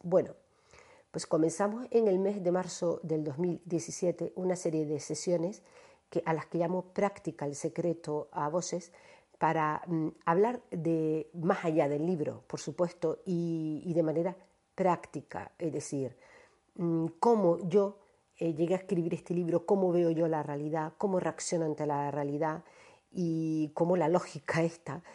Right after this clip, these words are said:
se puede, em, aplicar, eh, desde la ilógica, porque vivimos en una ilógica total. Bueno, en las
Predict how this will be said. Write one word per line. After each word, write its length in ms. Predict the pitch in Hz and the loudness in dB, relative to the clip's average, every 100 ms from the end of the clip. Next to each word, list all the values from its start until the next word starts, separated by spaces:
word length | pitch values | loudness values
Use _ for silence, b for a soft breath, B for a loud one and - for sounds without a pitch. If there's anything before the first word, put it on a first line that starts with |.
| B | B
se 240 | - - 175 | -12 0 0
puede, 600 | - 175 165 170 165 156 | 4 2 4 4 2 0
em, 460 | 170 151 151 147 147 - | -2 0 0 -4 -6 -4
aplicar, 580 | 156 165 156 170 143 - | -4 -4 0 0 0 -8
eh, 140 | - 160 | -6 -2
desde 300 | 151 156 156 | -2 0 2
la 220 | 147 135 | 2 0
ilógica, 580 | 175 156 185 - 147 135 | 0 2 2 0 -8 -6
porque 220 | - - | -8 -6
vivimos 380 | 160 156 180 175 | -4 -2 -2 0
en 80 | 165 | 0
una 320 | 160 170 175 - - | 2 0 -2 -8 -6
ilógica 800 | 156 160 165 - 139 - 139 113 - - | -2 0 -2 -2 -12 -8 -10 -10 -14 -6
total. 400 | 156 - - - _ _ _ _ | -6 -4 -10 -14 _ _ _ _
Bueno, 240 | 175 156 - B B B B B - | 0 0 0 B B B B B 2
en 160 | 190 | 4
las 160 | 180 | 4